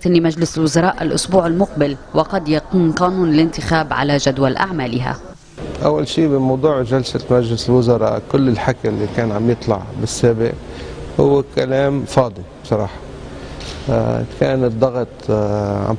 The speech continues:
Speaker 2: حطه أنا شخصيا على كل الأفرقاء السياسيين لحتى نقدر نوصل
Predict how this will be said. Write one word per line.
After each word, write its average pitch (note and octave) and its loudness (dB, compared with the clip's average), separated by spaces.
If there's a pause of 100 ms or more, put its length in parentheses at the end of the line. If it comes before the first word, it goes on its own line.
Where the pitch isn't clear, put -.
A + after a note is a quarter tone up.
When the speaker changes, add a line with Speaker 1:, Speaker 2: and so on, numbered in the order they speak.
Speaker 2:
حطه A#2+ -2
أنا B2 0
شخصيا C3 0
على A2+ -2
كل C#3 4
الأفرقاء A#2 -2
السياسيين A#2+ 0
لحتى B2+ 0
نقدر A#2+ 4
نوصل C#3+ 2